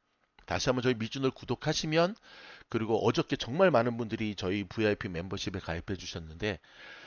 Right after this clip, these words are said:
자, 그분들 굉장히 땡큐, 땡큐, 고맙다라는 인사를 많이 해주셨습니다. 자만하지 않고 더욱더 발전하는 모습으로 보여드리겠고요.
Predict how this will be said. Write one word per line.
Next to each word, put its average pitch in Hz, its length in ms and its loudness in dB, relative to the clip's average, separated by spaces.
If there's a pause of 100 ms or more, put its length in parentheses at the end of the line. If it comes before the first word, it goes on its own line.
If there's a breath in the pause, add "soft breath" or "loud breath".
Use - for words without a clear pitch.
(140 loud breath)
자, 82 200 -6
그분들 113 420 0
굉장히 123 800 2 (140)
땡큐, 135 360 -4
땡큐, 113 320 -2
고맙다라는 95 720 -2
인사를 87 520 -4
많이 82 260 -10
해주셨습니다. 87 760 -6 (1500 loud breath)
자만하지 123 480 2
않고 - 320 -12 (100)
더욱더 127 840 0 (260)
발전하는 101 640 -2
모습으로 95 680 -4
보여드리겠고요. 98 720 -4